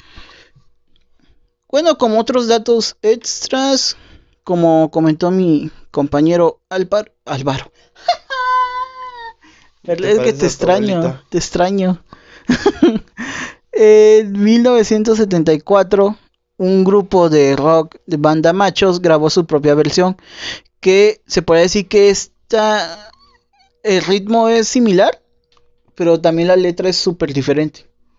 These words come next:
Speaker 1: O sea, sí le cambió algunas cosillas.
Speaker 2: ¿El ritmo a la versión original?
Speaker 1: Ah, sí.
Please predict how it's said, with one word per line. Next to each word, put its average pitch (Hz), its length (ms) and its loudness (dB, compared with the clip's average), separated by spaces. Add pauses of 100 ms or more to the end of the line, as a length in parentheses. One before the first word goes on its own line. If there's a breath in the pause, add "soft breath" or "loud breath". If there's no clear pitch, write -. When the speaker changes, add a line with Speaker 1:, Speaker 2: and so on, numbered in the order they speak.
(180)
Speaker 1:
O 143 100 -14
sea, 147 120 -6
sí 170 140 -2
le 165 140 2
cambió 147 320 -2
algunas 147 360 -2
cosillas. 139 520 -6
Speaker 2:
¿El 127 200 -10
ritmo 185 560 -4
a 131 100 -2
la 120 360 0
versión 123 340 -4
original? 139 500 -8
Speaker 1:
Ah, 180 160 -2
sí. 170 220 -4